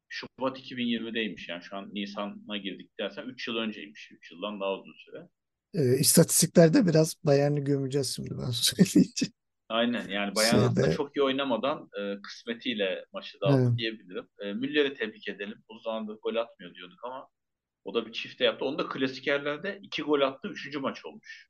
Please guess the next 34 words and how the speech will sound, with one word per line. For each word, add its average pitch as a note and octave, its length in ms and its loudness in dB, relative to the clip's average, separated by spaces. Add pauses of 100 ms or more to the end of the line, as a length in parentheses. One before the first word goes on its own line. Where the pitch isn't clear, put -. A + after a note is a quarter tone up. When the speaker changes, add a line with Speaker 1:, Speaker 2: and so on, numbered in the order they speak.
(120)
Speaker 1:
Üçüncü B2+ 280 -12
kez C#3 220 -6
Speaker 2:
E, G3+ 40 -6
Speaker 1:
iki F3+ 60 -6
Speaker 2:
tabii. - 140 2
Speaker 1:
gol A2 120 2
atmış - 360 -12
Dortmund'a. F2 560 -12 (800)
E, F2+ 300 -8
ondan A#2 380 -2
daha C3 180 4
fazla C3 440 0
iki - 200 -10
gol B2+ 160 0
atanlar B2+ 500 -2
da E3 120 -2
sekiz B2+ 360 -12
tane A#2+ 220 0
Lewandowski A#2 580 -2
atmış. - 260 -10
Sekiz - 300 -10
kere G#2+ 180 0
iki G#2+ 160 -6
gol A2 160 -2
atmış - 360 -8
Dortmund'a. A#2+ 680 -8
Bir B2 80 -6
de C#3 60 2
Gerd B2 320 2
Müller C3+ 360 -4
dört B2+ 200 2
kere F#2+ 180 -2
atmış. F#2 260 -10
O F#2+ 180 -8